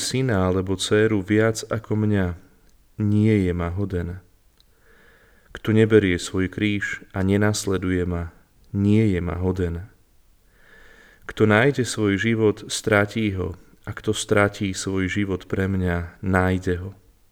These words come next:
Kto vás prijíma, mňa prijíma. A kto prijíma mňa, prijíma toho, ktorý ma poslal. Kto príjme proroka ako proroka,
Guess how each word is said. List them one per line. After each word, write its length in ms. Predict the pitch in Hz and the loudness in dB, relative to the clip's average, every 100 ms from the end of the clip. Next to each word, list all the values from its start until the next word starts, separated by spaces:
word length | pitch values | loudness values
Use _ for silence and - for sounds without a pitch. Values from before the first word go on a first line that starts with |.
| _ _ _ _ _ - - - - - - - | _ _ _ _ _ -20 -20 -20 -20 -20 -20 -10
Kto 240 | - 104 | 0 4
vás 320 | 110 113 - | 4 4 0
prijíma, 720 | - 113 107 107 101 104 95 | 0 2 2 2 2 0 -2
mňa 400 | - 107 107 107 | -4 0 2 2
prijíma. 560 | 101 95 87 85 87 90 - _ _ - - - | 0 -4 -4 -6 -8 -12 -20 _ _ -20 -20 -16
A 80 | - | -12
kto 240 | - - 107 | -2 0 2
prijíma 320 | 120 123 120 | 0 2 2
mňa, 560 | 104 107 107 120 127 120 - _ | 4 4 2 0 -4 -10 -16 _
prijíma 400 | 113 123 123 98 87 | -2 0 0 0 0
toho, 400 | 101 101 120 127 | 0 0 -2 -6
ktorý 400 | - 120 113 107 | -4 -2 0 -2
ma 80 | |
poslal. 720 | 104 101 98 - 95 87 98 - _ _ _ _ _ _ _ _ _ _ _ _ _ - | -2 -4 -4 -4 -4 -4 -8 -12 _ _ _ _ _ _ _ _ _ _ _ _ _ -8
Kto 160 | - 117 | -4 0
príjme 320 | 139 151 120 | 0 2 0
proroka 560 | - 127 131 127 - | 2 4 4 2 0
ako 320 | 95 95 - 98 | 0 0 -2 -4
proroka, 720 | - 113 113 110 98 90 | 0 2 2 0 0 -2